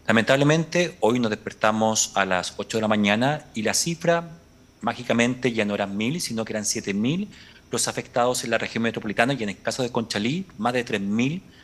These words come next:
afectados. La verdad que estamos muy complicados porque en virtud de la presión que puso el gobierno, eh, en relación obviamente al día martes, hubo un avance bastante rápido por parte de enel en poder resolver esta problemática. Pero lo malo es que los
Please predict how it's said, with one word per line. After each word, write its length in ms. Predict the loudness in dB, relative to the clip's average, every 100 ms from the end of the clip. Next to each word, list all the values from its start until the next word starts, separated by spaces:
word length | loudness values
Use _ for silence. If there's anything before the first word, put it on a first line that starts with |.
| -20 -6
afectados. 840 | -4 -4 -2 2 2 2 -4 -8 -12 -20 -20 -16 0
La 100 | 2
verdad 280 | 4 2 0
que 260 | 0 -2 -2 -14
estamos 320 | -8 -4 -4
muy 180 | -4 -6
complicados 540 | -6 -8 -4 2 2
porque 360 | 0 -4 -4 -4 -6 -20 -20 -8
en 140 | -6
virtud 240 | -6 -4 -2
de 20 |
la 80 | 0
presión 400 | 0 0 0 -2
que 100 | -6
puso 240 | -6 -6
el 60 | -2
gobierno, 580 | 0 2 2 0 0 0
eh, 420 | 0 -2 -2 -4 -10 -20 -20 -10
en 80 | -6
relación 360 | -4 -2 0 0
obviamente 320 | 0 0 -2
al 60 |
día 160 | -4 0
martes, 560 | 0 0 -2 -4 -6 -18 -20 -4
hubo 140 | 2 4
un 100 | 6
avance 320 | 4 4 2
bastante 380 | 2 0 0 0
rápido 400 | 2 2 2 0
por 100 | 0
parte 260 | -4 0
de 60 | -2
enel 360 | 0 0 -2 -6
en 100 | -8
poder 260 | -2 -2
resolver 600 | -2 -6 -8 0 0 0 -12 -20 -20 -8
esta 180 | -4 -2
problemática. 720 | 0 2 4 2 0 -6 -6 -10 -20 -12 2
Pero 320 | 4 4 2 -2 -6
lo 140 | 0 4
malo 260 | 4 4
es 40 | 0
que 100 | -2
los 140 | -2